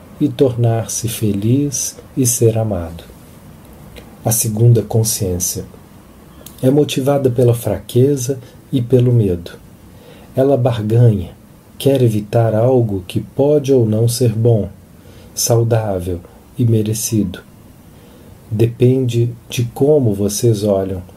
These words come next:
para a tão chamada punição. Ela é orgulhosa demais para perceber que não pode ser perfeita ainda. É também orgulhosa demais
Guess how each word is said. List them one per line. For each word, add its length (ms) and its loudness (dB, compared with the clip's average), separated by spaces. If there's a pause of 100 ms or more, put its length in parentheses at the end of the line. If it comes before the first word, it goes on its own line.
(240)
para 240 2
a 60 -2 (180)
tão 220 -2
chamada 680 -2 (360)
punição. 640 -2 (2500)
Ela 140 4
é 40 4
orgulhosa 600 4
demais 800 -2 (280)
para 140 4
perceber 800 0 (260)
que 120 0
não 240 2
pode 480 0
ser 320 0
perfeita 640 0
ainda. 440 2 (1400)
É 80 2
também 600 2
orgulhosa 680 4
demais 760 -2